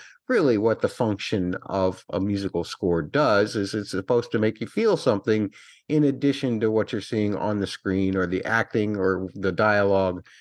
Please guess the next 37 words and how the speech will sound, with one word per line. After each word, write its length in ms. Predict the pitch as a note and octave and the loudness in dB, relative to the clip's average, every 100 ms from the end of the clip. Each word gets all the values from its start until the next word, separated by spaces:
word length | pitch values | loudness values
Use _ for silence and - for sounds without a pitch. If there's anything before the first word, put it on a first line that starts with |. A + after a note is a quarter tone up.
| _ _ _ - | _ _ _ -4
that 180 | G2+ | -2
you're 120 | G2+ F#2 | 0 2
hearing. 460 | B2+ A#2 F#2+ - - _ _ _ _ - | 2 2 2 -2 -10 _ _ _ _ -10
So 560 | - C3+ B2 A#2 - _ _ | -2 0 2 0 -4 _ _
it 200 | - C3 _ - | -12 -12 _ -4
doesn't 300 | F#3+ D#3+ C3+ | -2 0 0
really 340 | C#3+ B2+ G#2+ | 0 0 -2
change 720 | - - C3 B2+ B2 A2+ - _ | -10 -8 -4 -2 -2 -4 -8 _
the 240 | B2+ B2+ A#2+ | -8 -4 0
motivation 960 | B2 B2+ G2+ A#2+ C3+ - A2+ F#2+ - _ _ _ | 0 0 0 2 0 -2 -6 -6 -10 _ _ _
behind 420 | - G2+ G#2+ G2+ F#2+ | -2 0 2 0 0
film 260 | G#2+ G#2 | -2 -2
scoring, 640 | F#2+ - G2+ G2 F#2+ F#2 F#2+ | -6 -4 -2 0 0 -2 0
but 220 | A#2 A2+ - - | 0 0 -6 -6
it, 220 | A2 - | -4 -4
it 220 | - C3 C3+ | -4 -4 0
does 200 | F3+ F3 | 0 0
kind 260 | - C#3+ | 0 2
of 120 | B2 | 2
change 640 | - C#3 C3 B2+ A#2+ A2+ - _ _ - | 0 0 2 2 0 -4 -10 _ _ -2
the 180 | A#2+ B2 | 2 4
ins 220 | B2+ A2+ | 2 2
and 140 | A2 | 0
outs, 640 | G#2+ G#2+ F#2 - - - - _ _ _ _ _ | 0 -2 -6 -10 -16 -16 -18 _ _ _ _ _
and 120 | G#2 | 0
it 160 | G2+ F#2 | 0 0
has. 420 | F#2+ F2+ F2+ - | -2 0 -2 -2
And 180 | G#2 G#2+ | -2 -2
it, 200 | A2+ B2 | -2 0
it's 300 | B2+ C3 - | 0 -4 -4
one 240 | C3 D3+ D#3+ | 0 2 2
kind 300 | - C#3 B2+ | 0 2 2
of 80 | |
complaint 460 | B2 G#2+ C3 A#2 A2 | 0 -4 -2 -4 -2
that 120 | G#2 | -2
I 140 | F#2+ F2+ | 0 0
have, 540 | G2+ A2 G#2 G2+ | -2 0 2 0